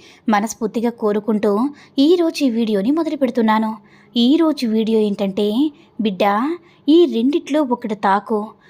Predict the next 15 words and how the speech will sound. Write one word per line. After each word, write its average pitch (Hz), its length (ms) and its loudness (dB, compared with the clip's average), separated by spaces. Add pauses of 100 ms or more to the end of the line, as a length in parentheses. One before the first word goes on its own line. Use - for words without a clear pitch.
(200)
నీకు 226 400 2
రాబోయే 208 600 -2
శుభవార్త 208 600 -4
ఏంటో 202 260 -2
వెంటనే 202 460 -4
తెలుసుకో" 214 460 -4
అని 208 380 -4 (320)
మన 240 120 2
బాబాగారు 226 520 -4
అయితే 214 200 -4
ఈరోజు 202 460 -2
మనకి 208 500 -2 (400)
చాలా 240 260 -2
అంటే 226 220 -6
చాలా 220 260 -6